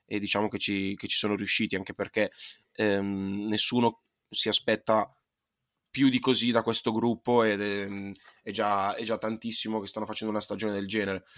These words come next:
Però, Lore, eh, poi quanto sarà difficile, ehm, trovare per gli Spurs quello che gli farà fare il salto, quello che fa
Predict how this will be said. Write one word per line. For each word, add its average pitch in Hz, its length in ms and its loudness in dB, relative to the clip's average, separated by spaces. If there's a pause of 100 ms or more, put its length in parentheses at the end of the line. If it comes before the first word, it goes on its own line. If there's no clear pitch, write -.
(280)
Però, 156 460 10
Lore, 123 460 6
eh, 117 180 2
poi 151 160 2
quanto 147 260 6
sarà 143 200 2
difficile, 123 800 0
ehm, 98 1040 -6 (200)
trovare 117 440 6
per 107 260 0
gli 107 200 0
Spurs 107 640 0
quello 104 220 -2
che 107 100 -6
gli 107 120 -4
farà 104 200 -2
fare 107 200 -2
il 95 40 -4
salto, 107 500 0
quello 113 200 0
che 113 100 -6
fa - 340 0